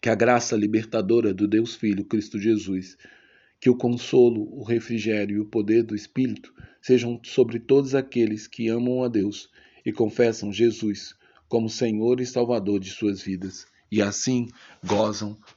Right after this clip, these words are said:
do verdadeiro Natal. O Natal que veio para destruir a obra de Satanás, mas que também veio para nos salvar do pecado. Jesus veio para nos salvar. Ele veio para nos salvar,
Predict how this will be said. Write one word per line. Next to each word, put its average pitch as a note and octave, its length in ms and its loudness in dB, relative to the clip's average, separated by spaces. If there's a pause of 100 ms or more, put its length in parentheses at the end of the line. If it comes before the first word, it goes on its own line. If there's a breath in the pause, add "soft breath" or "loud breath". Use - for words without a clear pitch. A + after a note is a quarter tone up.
do A2+ 100 0
verdadeiro G#2 640 0
Natal. G#2+ 580 -6 (360)
O G#2+ 100 -4
Natal A2 600 0 (240 soft breath)
que G#2+ 160 0
veio B2 360 0
para A2+ 160 0
destruir B2+ 680 -2 (260 soft breath)
a G#2+ 140 0
obra G2+ 320 0
de G#2 100 -10
Satanás, G#2+ 800 -4 (280 soft breath)
mas G2+ 180 -2
que A2+ 120 -2
também A2 440 -2
veio G2 380 -2 (280 soft breath)
para G#2 160 0
nos G#2 200 -4
salvar G2+ 600 -2
do F2+ 200 -10
pecado. E2+ 560 -10 (360 loud breath)
Jesus G#2+ 420 0
veio A#2 320 -2
para A#2 160 -4
nos A#2 180 -6
salvar. G#2+ 540 -4 (360 loud breath)
Ele G#2 160 -2
veio G#2+ 240 0
para G#2+ 160 -6
nos G2+ 220 -8
salvar, A2+ 600 -6